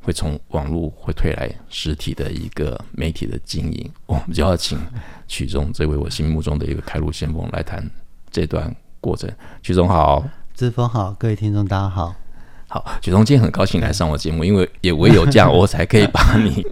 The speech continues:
Speaker 1: 身上的功夫好好的学一学。好，曲中，我很好奇，就是你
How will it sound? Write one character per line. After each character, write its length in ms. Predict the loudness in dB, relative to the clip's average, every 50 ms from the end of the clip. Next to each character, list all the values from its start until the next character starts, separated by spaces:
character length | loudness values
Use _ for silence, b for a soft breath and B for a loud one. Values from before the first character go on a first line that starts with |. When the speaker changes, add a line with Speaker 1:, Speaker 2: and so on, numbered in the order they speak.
| -6 -6
Speaker 1:
身 260 | -2 4 4 6 6
上 100 | 6 6
的 80 | 4 4
功 220 | 2 2 2 2
夫 160 | 2 2 0 0
好 160 | 0 0 2
好 160 | 2 2 2
的 260 | 2 0 -4 -4 -6
学 240 | -6 -6 -6 -4 -2
一 120 | -2 -2
学。 220 | -2 -4 -6 -8 -8 B B B B B B B B B
好， 100 | -4 -2
曲 120 | 0 0
中， 140 | 2 2 2
我 120 | 2 0
很 80 | 0 -2
好 320 | -2 -4 -4 -2 -2 -2
奇， 240 | -4 -6 -6 -6 -6
就 100 | -4 -4
是 220 | -4 -4 -4 -6 -6 B B B B B B B B B
你 180 | -8 -6 -6